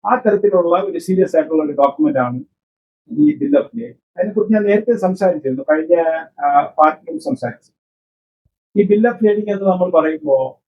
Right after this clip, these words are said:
അതില് നമ്മള് നേരത്തെ പറഞ്ഞതുപോലെ ഈ,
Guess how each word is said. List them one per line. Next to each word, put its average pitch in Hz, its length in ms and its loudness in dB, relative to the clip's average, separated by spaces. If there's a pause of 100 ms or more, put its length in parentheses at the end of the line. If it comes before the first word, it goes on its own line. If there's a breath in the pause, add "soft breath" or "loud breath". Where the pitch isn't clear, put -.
(160)
അതില് 180 480 0 (200)
നമ്മള് 165 400 2 (160)
നേരത്തെ 156 400 0
പറഞ്ഞതുപോലെ 143 640 0 (100)
ഈ, 147 300 -2